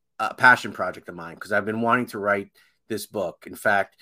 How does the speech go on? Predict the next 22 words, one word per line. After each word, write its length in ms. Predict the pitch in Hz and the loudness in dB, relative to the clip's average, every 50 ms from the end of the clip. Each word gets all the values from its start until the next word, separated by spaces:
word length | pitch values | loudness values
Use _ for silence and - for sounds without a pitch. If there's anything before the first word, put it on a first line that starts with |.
| - _ _ _ _ _ | -20 _ _ _ _ _
if 160 | - 127 113 120 | -4 -2 0 2
you 80 | 139 | 2
asked 260 | 135 135 135 131 - | 4 4 2 2 0
me, 120 | - 117 110 | -4 -4 -4
"What'd 200 | 107 117 117 107 | -2 -2 -4 -4
you 80 | 110 | -2
do 100 | 104 123 | -4 -4
during 280 | 120 120 120 120 113 113 | -2 0 2 2 2 0
the 40 | 110 | -2
pandemic 760 | - - 110 104 104 101 101 123 120 107 92 85 - - - | -4 -2 -2 -2 -2 0 0 -2 -2 -2 -4 -8 -12 -16 -18
when 180 | - 104 101 107 | -12 -10 -8 -4
everyone 300 | 90 110 113 113 110 104 | -4 -4 -2 -2 -4 -2
got 160 | 98 104 101 | -2 -2 -2
torpedoed 560 | - - 98 92 - - 120 110 98 98 92 | -2 -6 -8 -8 -6 -6 -4 -4 -4 -4 -6
with 120 | 87 95 87 | -6 -8 -8
their 100 | 98 85 | -10 -10
professional 400 | - 92 - 104 98 - 98 95 | -10 -6 -6 -6 -6 -4 -8 -6
development?" 500 | 95 95 101 101 104 107 113 123 123 - _ _ _ _ _ _ _ | -2 0 0 0 0 -2 -4 -4 -6 -8 _ _ _ _ _ _ _
I 100 | 82 90 | -6 -2
wrote 240 | 107 110 110 107 - | -2 -2 -2 -2 -6
this 140 | 107 - - | -10 -12 -8
book. 360 | - 101 85 - - _ | -6 -6 -6 -6 -8 _